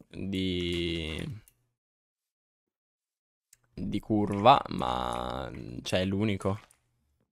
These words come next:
Non ho altri modi per metterci le foglie sopra, se voglio metterle. Mi serviranno anche le liane.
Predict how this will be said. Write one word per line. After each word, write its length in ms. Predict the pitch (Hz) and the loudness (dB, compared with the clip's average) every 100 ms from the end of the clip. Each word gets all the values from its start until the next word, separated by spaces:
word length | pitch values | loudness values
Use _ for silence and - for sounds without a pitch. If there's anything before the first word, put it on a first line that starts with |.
| _ - | _ -4
Non 120 | 98 | 0
ho 80 | 101 | 4
altri 240 | 110 107 104 | 4 2 0
modi 320 | 95 110 101 | 2 2 0
per 220 | 98 101 | 0 0
metterci 460 | 104 98 - 104 104 | 0 -2 -2 -2 -2
le 80 | 104 | 0
foglie 300 | 110 107 107 | 0 0 -2
sopra, 400 | - 110 - 117 | -2 -2 -2 -4
se 120 | 110 | 0
voglio 220 | 107 107 | 0 0
metterle. 580 | 104 107 - 107 107 110 - - - - - | 0 -2 -2 0 -2 -4 -12 -18 -18 -18 -6
Mi 80 | 113 | 0
serviranno 480 | 123 110 117 135 | 2 6 6 6
anche 220 | 131 143 147 | 4 4 4
le 100 | 110 | 4
liane. 580 | 92 90 95 98 - | 4 2 2 0 -4